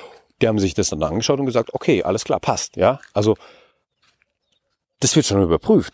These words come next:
Das ist nicht so einfach nur, ja, die, die Architekten müssten das eigentlich machen und dann macht's keiner.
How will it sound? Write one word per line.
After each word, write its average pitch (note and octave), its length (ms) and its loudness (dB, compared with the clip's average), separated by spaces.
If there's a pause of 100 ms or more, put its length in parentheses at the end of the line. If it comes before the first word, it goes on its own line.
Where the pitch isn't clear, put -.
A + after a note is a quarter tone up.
Das G#2 200 0
ist A2 140 -2
nicht G#2+ 160 -2
so A2 140 0
einfach G2+ 260 -2
nur, F#2+ 380 2
ja, G#2 260 0 (320)
die, F#2+ 160 -2
die F2 180 -2
Architekten - 400 -2
müssten A#2 640 0
das A#2+ 180 -2
eigentlich A#2 520 -2
machen B2 320 -2
und G2+ 160 -4
dann F2 200 0
macht's - 300 -8
keiner. C3 360 -2